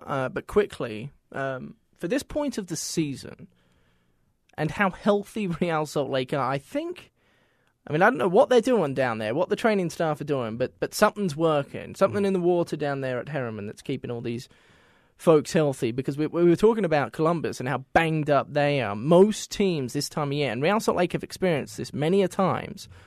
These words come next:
Speaker 1: over the course of their tenure in Major League Soccer, they are really healthy, and I, I, I think that's a massive credit to Mike Petke and,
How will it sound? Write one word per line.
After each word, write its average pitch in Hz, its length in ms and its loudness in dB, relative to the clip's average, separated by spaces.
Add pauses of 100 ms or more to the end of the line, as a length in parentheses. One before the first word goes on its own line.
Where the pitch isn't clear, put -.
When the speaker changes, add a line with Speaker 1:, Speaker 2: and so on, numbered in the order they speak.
(140)
Speaker 1:
over 139 200 -2
the 147 80 -6
course 135 320 -2
of 143 100 -12
their 139 140 2
tenure 143 360 -4
in 117 80 -6
Major 117 280 -6
League 110 180 -8
Soccer, - 420 -8 (640)
they 190 220 6
are 170 220 6
really 160 580 4
healthy, - 560 -2
and 107 140 -8
I, 202 100 -2
I, 156 360 -4
I 190 40 2
think - 160 -2
that's 151 160 -6
a 151 60 -4
massive 208 340 0
credit 151 280 0
to 147 60 -10
Mike 135 260 -6
Petke 127 460 -6
and, 127 100 -8